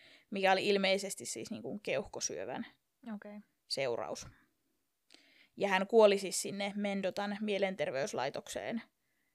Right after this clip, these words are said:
Speaker 1: niinku sairaalasiipeen. Et hän
Speaker 2: Mhm.
Speaker 1: vietti siis siellä koko elämänsä. Ja hänet haudattiin Plainfieldin hautausmaalle äitinsä viereen. Useat ihmiset vandalisoivat hänen hautakiveään. Monet ihmiset tulivat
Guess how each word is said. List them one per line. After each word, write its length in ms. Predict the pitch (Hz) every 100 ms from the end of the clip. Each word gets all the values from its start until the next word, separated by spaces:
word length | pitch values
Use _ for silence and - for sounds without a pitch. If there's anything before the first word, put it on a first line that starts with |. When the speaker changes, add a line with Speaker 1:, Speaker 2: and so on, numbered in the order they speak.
| _
Speaker 1:
niinku 280 | - 120 -
sairaalasiipeen. 1200 | - 175 185 170 127 208 - 113 127 - 104 226 - _ 220
Et 60 | 208
hän 100 | 196
Speaker 2:
Mhm. 20 |
Speaker 1:
vietti 220 | 202 -
siis 200 | 233 208
siellä 220 | - 190
koko 260 | 190 196 -
elämänsä. 520 | - 202 151 220 220 - - _ _ _
Ja 280 | 220 208 -
hänet 260 | 226 240 233
haudattiin 600 | 277 277 262 254 233 233
Plainfieldin 560 | 226 220 214 214 202
hautausmaalle 680 | 202 196 196 202 202 208 202
äitinsä 480 | - 220 226 320 330 -
viereen. 400 | - - - - _ _ _ _ _ _ _ _ - _ _ _ _ _ _ -
Useat 360 | 294 359 320
ihmiset 540 | 156 285 247 247 226 208
vandalisoivat 680 | 240 247 240 226 208 202
hänen 200 | 208 196
hautakiveään. 880 | 208 233 254 294 294 294 285 294 320 - _
Monet 260 | 254 247 233
ihmiset 380 | - 240 233 220
tulivat 380 | 220 208 202